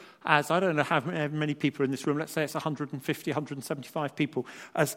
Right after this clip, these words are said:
a hundred and fifty or a hundred and seventy-five individual units, we can try and do it apart.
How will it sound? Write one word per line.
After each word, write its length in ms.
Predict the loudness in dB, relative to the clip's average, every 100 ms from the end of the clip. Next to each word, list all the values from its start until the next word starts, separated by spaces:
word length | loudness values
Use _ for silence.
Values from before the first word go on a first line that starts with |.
| -4
a 60 | 0
hundred 300 | 4 4 4
and 80 | 4
fifty 240 | 2 6
or 40 | 6
a 40 |
hundred 340 | 6 2 0
and 80 | 0
seventy-five 560 | 0 0 0 0 0 0
individual 600 | 2 2 2 0 2 0
units, 280 | 0 0 -2
we 80 |
can 120 | -2 -2
try 260 | 2 2
and 80 | 4
do 100 | 2
it 100 | 2
apart. 540 | -2 2 2 0 -14